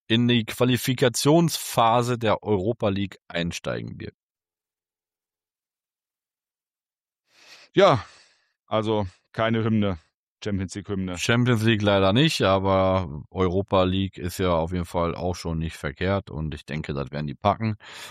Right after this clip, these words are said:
Speaker 1: und dann können wir mal zum Europa League Spiel fahren oder wir gucken uns einfach ein Ligaspiel an. Ist Jacke wie Hose.
Speaker 2: Ja. Ja, und da war dann
Speaker 1: Und,
Speaker 2: müssen wir dann
Speaker 1: äh,
Speaker 2: auch noch, ne?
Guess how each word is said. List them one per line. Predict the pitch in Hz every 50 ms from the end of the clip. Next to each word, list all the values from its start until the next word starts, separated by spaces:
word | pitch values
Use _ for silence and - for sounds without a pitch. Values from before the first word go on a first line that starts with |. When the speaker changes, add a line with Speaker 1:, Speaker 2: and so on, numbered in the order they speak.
| - - _
Speaker 1:
und | - 87 90 87 82 -
dann | 76 78 82 82 85 85 82
können | - - 85 82 85
wir | 85 85 85 85 82 82 82
mal | 82 80 78 76 80 85 82 78
zum | - - 85 82 85 82 82 82 82 78 65
Europa | 67 82 78 90 110 107 127 110
League | 107 110 101 101
Spiel | - - - 110 104 98
fahren | - - 95 95 92 90 87 87 82
oder | 76 85 80 76 73
wir | 76
gucken | - - 90 76 80
uns | 78 69
einfach | 64 62 - - 73
ein | 71 71 71
Ligaspiel | 78 80 76 69 69 - - - 71 71 58 58
an. | 67 67 64 62
Ist | 62 - - - - - - _ _ _ _ - - - - _ _
Jacke | 80 80 101 104 - - 120
wie | 107 107
Hose. | 101 101 110 113 107 92 90 82 76 - _ _ _ _ _ _ _ _ _ _ _ _
Speaker 2:
Ja. | 101 98 95 - _ _ _ _ _ _ _ _ _ _ _ _ _ _ _ _ _ _ -
Ja, | 95 85
und | 78
da | 73 76
war | 80 87 113
dann | 139
Speaker 1:
Und, | 143 139
Speaker 2:
müssen | - - 143 131
wir | 127
dann | 127 123 123
Speaker 1:
äh, | 127 123 123 120
Speaker 2:
auch | 117
noch, | 95 - -
ne? | 113 123 147 160